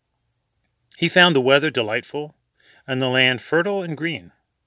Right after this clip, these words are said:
He saw thousands of different plants, fruit trees, and flowers, all new to his senses.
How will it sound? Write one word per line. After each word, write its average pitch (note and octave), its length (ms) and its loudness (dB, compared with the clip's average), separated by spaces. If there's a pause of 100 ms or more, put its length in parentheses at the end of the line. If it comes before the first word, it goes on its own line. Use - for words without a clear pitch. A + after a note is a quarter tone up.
(1080)
He B2+ 100 -4
saw C#3 260 4
thousands F3+ 580 4
of D3+ 120 0
different C#3 340 -4
plants, - 560 -8
fruit D#3+ 280 -6
trees, D3 480 2
and B2 100 -10
flowers, G#2 460 -4
all D#3 220 4
new C#3 400 -2
to A#2 160 -8
his D3 180 -6
senses. - 600 -12